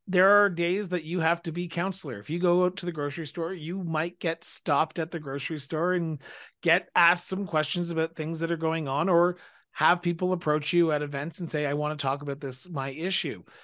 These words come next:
How do you balance that? And do you find it tricky being a local counselor because you are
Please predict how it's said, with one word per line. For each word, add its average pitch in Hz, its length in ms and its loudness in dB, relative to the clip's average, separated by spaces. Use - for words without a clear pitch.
How 269 240 4
do 302 80 0
you 247 180 -2
balance 110 540 -8
that? 95 260 -16
And 156 240 -4
do 170 80 -4
you 202 160 0
find 208 560 0
it 190 160 -6
tricky 202 540 -6
being 147 320 -4
a 135 60 -2
local 147 440 -4
counselor 165 560 -6
because 131 400 -8
you 156 180 2
are 147 220 2